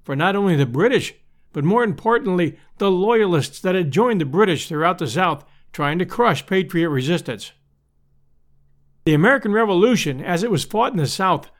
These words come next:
was America's first bloody civil war, a prolonged battle between those who wanted to live and thrive as subjects of a foreign king who had staked his claim on American soil, and those who wanted to live free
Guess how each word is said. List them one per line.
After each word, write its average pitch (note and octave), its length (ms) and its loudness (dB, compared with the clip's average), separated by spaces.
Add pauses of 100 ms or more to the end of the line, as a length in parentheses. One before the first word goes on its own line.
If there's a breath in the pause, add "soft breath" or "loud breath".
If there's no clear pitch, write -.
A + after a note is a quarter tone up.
(160)
was D3+ 120 -2
America's F3 480 0
first - 520 0
bloody F3+ 440 0
civil F3 440 0
war, F#3+ 400 0 (400 soft breath)
a - 80 -10
prolonged D3 600 -2
battle F#3+ 300 2
between D#3 340 -4
those E3+ 240 2
who F3 80 0
wanted F#3 240 0
to D#3 100 -2
live F#3+ 460 0 (100)
and F#3+ 240 -2
thrive F3+ 460 0
as B2+ 100 -4
subjects F#3 440 -4
of C#3+ 100 -4
a C3+ 60 0
foreign E3 380 -2
king G#3 440 -4 (260)
who F3 100 -2
had D#3 120 2
staked A3 320 2
his A#3 160 0
claim A3 400 0
on E3 100 2
American E3+ 400 0
soil, G3 480 -2 (300)
and A3+ 220 -2
those G#3 180 6
who G3 80 2
wanted G3+ 220 0
to F#3+ 100 2
live G3 240 2
free F#3 460 -2